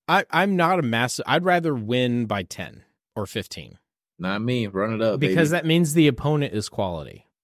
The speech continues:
Speaker 1: I wanna play quality opponents and beat quality opponents. I don't wanna play teams that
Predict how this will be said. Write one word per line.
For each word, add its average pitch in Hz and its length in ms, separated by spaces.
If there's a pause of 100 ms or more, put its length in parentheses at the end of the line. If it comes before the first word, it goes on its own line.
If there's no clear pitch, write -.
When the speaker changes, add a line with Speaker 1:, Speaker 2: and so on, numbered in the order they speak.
(200)
Speaker 1:
I 135 60
wanna 160 180
play 156 200
quality 131 480
opponents 110 420
and 101 160
beat 95 180
quality 71 420
opponents. - 520
I 123 80
don't 143 80
wanna 147 160
play 123 220
teams 120 440
that 98 300